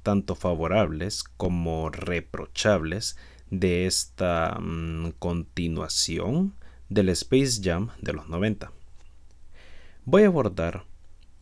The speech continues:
eh, el polarizado tema de Lola Bunny,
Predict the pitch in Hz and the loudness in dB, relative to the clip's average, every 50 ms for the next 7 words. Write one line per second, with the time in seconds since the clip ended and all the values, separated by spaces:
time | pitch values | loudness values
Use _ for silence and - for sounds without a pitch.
0 | - - - 98 90 87 85 82 82 80 - - 95 92 - - 98 90 82 80 | -12 -4 -2 0 0 0 0 0 -2 -2 -2 -2 -2 -2 0 0 0 0 0 0
1 | 80 - - - - 101 107 95 80 - - - 87 95 85 80 80 82 - - | 0 0 0 2 4 2 2 2 -2 -6 -6 -4 -2 -2 -2 -4 -6 -10 -12 -16
2 | - - - 87 82 80 85 80 80 78 80 82 90 85 78 80 78 80 90 104 | -16 -10 -8 -8 -4 -2 -2 -2 -2 -2 -2 -2 -2 -2 -2 -4 -4 -4 -6 -6